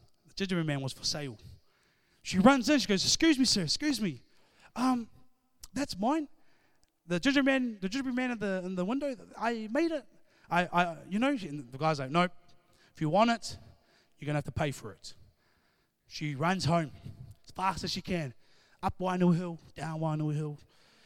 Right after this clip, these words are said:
gets to her home, grabs her piggy bank, smashes it, looks at all the money that she had saved over the years, grabs her money, runs all the way back to the shop owner. "Excuse me, sir,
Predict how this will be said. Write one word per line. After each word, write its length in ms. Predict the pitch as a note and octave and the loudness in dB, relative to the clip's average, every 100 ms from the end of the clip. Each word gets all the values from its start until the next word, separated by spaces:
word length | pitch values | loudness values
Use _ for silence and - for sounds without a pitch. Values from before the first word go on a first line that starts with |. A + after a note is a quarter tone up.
| _ _ | _ _
gets 200 | - G3+ | -2 0
to 120 | - | 2
her 80 | F#3+ | 2
home, 360 | F3 F3+ F3 D#3 - _ _ _ - | 2 0 -2 -6 -16 _ _ _ -2
grabs 260 | F#3+ G3+ | 2 2
her 60 | F3 | 2
piggy 260 | - G3+ F3+ | 2 2 2
bank, 300 | D3 A#2 - - - _ _ _ | -4 -6 -16 -20 -20 _ _ _
smashes 640 | - - E3+ F#3+ G3 - C#3+ | -12 -8 2 4 4 0 -4
it, 120 | A#2+ - F2+ - - - - - | -8 -10 -14 -14 -20 -20 -20 -8
looks 160 | F3 F#3+ | -4 -4
at 80 | |
all 220 | F3+ G#3+ C4 | 2 4 4
the 120 | B3+ | 4
money 360 | A#3+ C4 A#3 | 2 2 0
that 120 | F3 - | 0 -2
she 180 | G#3+ | 0
had 120 | G#3 F3 | 0 0
saved 500 | - G3 D3+ A2 - - _ _ - | -2 -2 -4 -8 -20 -20 _ _ -4
over 180 | E3 | -2
the 80 | D#3+ | 0
years, 480 | D#3+ D#3+ A#2 - - - - _ _ _ - | -2 -2 -2 -6 -8 -12 -20 _ _ _ -6
grabs 360 | G3 C4 B3 | -2 0 0
her 80 | F#3 | 0
money, 280 | D#3 B2 G#2 - - - _ _ _ _ - | 0 -4 -8 -18 -20 -20 _ _ _ _ -8
runs 320 | D3+ F#3+ F#3 | 2 4 4
all 140 | F#3 B3 | 4 4
the 80 | |
way 160 | B3 A#3+ | 4 4
back 260 | - A3+ - | 2 0 0
to 120 | F#3+ | -6
the 220 | D#3 C#3 - - _ | -4 -6 -8 -20 _
shop 280 | - G3+ F#3 | -2 0 0
owner. 280 | E3 B2 A2 _ _ _ _ _ _ | -2 -4 -12 _ _ _ _ _ _
"Excuse 380 | - - D#4 D4 | -6 0 2 4
me, 80 | C#4+ | 2
sir, 320 | - A3+ | 4 2